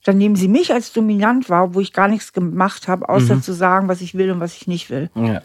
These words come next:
Speaker 1: Aber weil sie selber die Zähne nicht auseinanderkriegen, Mund nicht aufkriegen,
Speaker 2: Mhm.
Speaker 1: finden sie mich dann dominant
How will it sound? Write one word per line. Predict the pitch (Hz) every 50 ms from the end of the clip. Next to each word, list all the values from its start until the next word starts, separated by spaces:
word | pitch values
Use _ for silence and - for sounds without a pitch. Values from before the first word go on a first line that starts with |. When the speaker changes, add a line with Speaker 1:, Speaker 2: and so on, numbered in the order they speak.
| _ _
Speaker 1:
Aber | - 190 180
weil | 180 185 185 185
sie | 180
selber | 170 208 240 277 285 247
die | 196 196 180
Zähne | - - - 285 311 285 240
nicht | 202 185 185
auseinanderkriegen, | 170 175 175 175 175 175 180 175 175 170 - - - 196 202 233 330 - _ _ _ _ _ _ _ _ _ _ _ _ -
Mund | - 220 247
nicht | 220 214 - -
aufkriegen, | 180 180 - - - - 214 214 240 302
Speaker 2:
Mhm. | - 139 123 113 120 127 131 - _ _
Speaker 1:
finden | - - 226 226 - 214
sie | 190 214 190
mich | 196 226 277 -
dann | - 240 220 214
dominant | 190 208 196 196 196 190 180 175 202 247 311 - - -